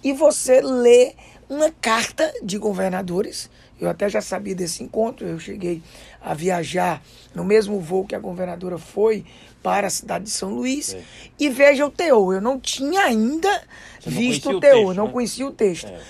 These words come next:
Speaker 1: Mas veja aí como é interessante esse texto. O texto se posiciona meritoriamente
Speaker 2: É.
Speaker 1: com relação a, a, a aspectos cruciais dessa reforma da Previdência, que eu volto já já.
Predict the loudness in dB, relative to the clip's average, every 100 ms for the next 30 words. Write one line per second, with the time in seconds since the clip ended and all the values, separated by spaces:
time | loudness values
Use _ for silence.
0 | -14 2 4 4 6 8 8 6 0 0
1 | -4 -4 -2 -2 0 0 2 0 -2 -6
2 | -8 -14 -20 2 2 2 -4 -4 -4 -6
3 | -18 -20 -20 -14 -12 4 4 4 -4 -6
4 | -6 -8 -6 -4 -2 -2 -4 0 4 4
5 | 2 -2 0 2 2 0 -6 -8 -10 -14
6 | -16 -20 -10 0 2 4 2 0 -2 -4
7 | -12 -20 -2 4 6 6 2 0 0 -4
8 | -2 0 0 2 2 2 -2 -6 -6 -6
9 | 4 6 6 2 2 4 4 2 0 -6
10 | -8 -16 -20 -20 0 0 2 -4 -4 -6
11 | -6 -6 -6 -8 -6 -8 -4 -6 -4 -6
12 | -6 -8 -2 -2 0 -2 -4